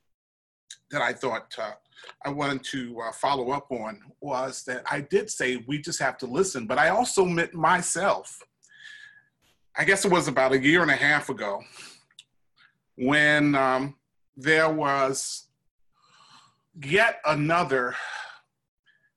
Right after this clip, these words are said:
killing. There were killings, and they, there were, there were, there was any number of, of,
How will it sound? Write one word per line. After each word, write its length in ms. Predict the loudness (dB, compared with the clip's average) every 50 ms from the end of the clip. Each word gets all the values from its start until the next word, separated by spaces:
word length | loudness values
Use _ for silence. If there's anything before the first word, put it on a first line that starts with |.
| _ _
killing. 380 | 0 0 0 2 2 -2 -4 -4 -8 _ _ _ _ _ _ _ _
There 180 | 0 2 2 2
were 200 | 2 0 -2 -4
killings, 680 | -4 -8 -2 0 0 0 2 0 -2 -2 -6 -8 -8 -8
and 140 | -8 -6
they, 200 | -6 -6 -8 -10 -12 -18 -20 -20 -20 -20 _ _ _ _
there 120 | -6 -4 -2
were, 280 | 0 0 -2 -2 -6 -4
there 180 | 0 2 2 2
were, 400 | 2 0 2 2 0 0 -2 -4 -4
there 100 | -2 -2
was 220 | -2 -4 -4 -2 0
any 220 | 0 0 2 2
number 680 | 0 0 2 2 2 2 2 2 0 0 0 -2 -4 -4 -2
of, 500 | 0 0 0 0 -2 -8 -14 -18 -20 _ _ _ _ _ _ _ _ _ _ _ _ _ _ _ _ _ _ _ -18 -18 _ _ _ -20 -20 -20 -20 -20 -20 -20 -20 -20 -20 -20 -20 _ _ _ _ _
of, 380 | 2 2 4 2 0 -2 -6 -12